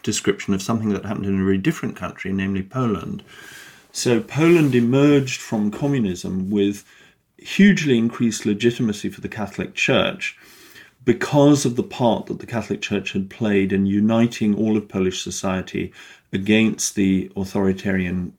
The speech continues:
government that had preceded it. It's easy to forget that because, of course, the Catholic Church faces enormous problems now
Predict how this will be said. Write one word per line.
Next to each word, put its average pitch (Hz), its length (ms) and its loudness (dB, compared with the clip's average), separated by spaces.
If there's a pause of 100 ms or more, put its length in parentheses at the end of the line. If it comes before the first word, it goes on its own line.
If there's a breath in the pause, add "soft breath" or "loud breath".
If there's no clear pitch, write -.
government 95 640 -4
that - 460 -10
had 98 220 -6
preceded 104 460 0
it. - 240 -8 (760 loud breath)
It's 131 180 4
easy 180 180 8
to - 80 0
forget 127 300 2
that 95 160 -6
because, - 260 -4
of 107 100 -2
course, - 220 -2
the 117 80 -2
Catholic 127 320 -2
Church - 340 -4
faces 101 460 -2
enormous 107 360 2
problems 92 520 -4
now 95 300 -2